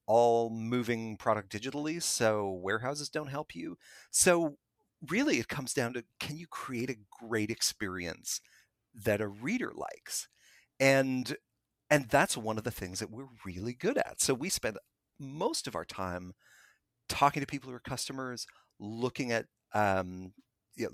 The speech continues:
looking at all of the different parts of the reading experience. And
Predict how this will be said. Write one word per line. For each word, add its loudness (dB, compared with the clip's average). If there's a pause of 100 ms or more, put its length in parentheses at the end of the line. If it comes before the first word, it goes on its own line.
looking -4
at -2 (120)
all -2
of -8
the -6
different -10
parts -4
of -16
the -8
reading -8
experience. -6 (200)
And -4